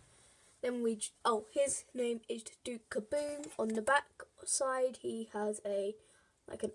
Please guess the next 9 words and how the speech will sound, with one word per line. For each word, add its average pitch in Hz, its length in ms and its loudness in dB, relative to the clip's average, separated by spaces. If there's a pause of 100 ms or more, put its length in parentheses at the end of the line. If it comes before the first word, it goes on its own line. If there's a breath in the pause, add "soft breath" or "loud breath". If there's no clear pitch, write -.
air 254 240 10
face 247 600 -2
because 247 360 4
he's 311 240 0
quite - 260 -2
scared 214 400 2
on 208 80 0
his 202 140 -4
motorbike 208 640 0